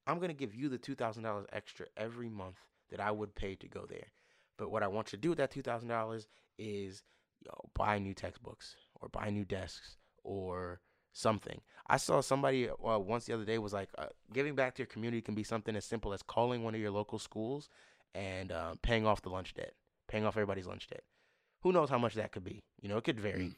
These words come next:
Speaker 1: One school, maybe it's two thousand dollars. Another school, it could be ten. You know, you, who knows?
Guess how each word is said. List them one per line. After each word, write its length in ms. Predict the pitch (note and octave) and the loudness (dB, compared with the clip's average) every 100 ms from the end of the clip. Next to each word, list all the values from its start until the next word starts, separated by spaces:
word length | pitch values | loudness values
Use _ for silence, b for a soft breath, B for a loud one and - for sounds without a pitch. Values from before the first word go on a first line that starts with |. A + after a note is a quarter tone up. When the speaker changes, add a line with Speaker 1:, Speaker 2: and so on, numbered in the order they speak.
| _ | _
Speaker 1:
One 200 | - B2 | 0 0
school, 240 | - D3 C#3 | 2 4 4
maybe 280 | A#2 B2+ B2+ | 4 2 0
it's 260 | - - - _ _ _ _ _ _ | -2 -8 -12 _ _ _ _ _ _
two 120 | - | -4
thousand 280 | D#3+ G#2 F2+ | 0 0 0
dollars. 220 | - - G2 | -6 -6 0
Another 160 | A2 | 0
school, 200 | A2+ C3+ | 6 6
it 60 | B2+ | 6
could 100 | A#2 | 2
be 160 | B2 - _ _ _ - | -4 -6 _ _ _ -10
ten. 240 | - G2+ F#2 | -4 -4 -6
You 120 | F#2 | -2
know, 40 | |
you, 160 | B2 C3+ | 4 4
who 120 | D#3 | 4
knows? 280 | C3+ - - | 2 0 -8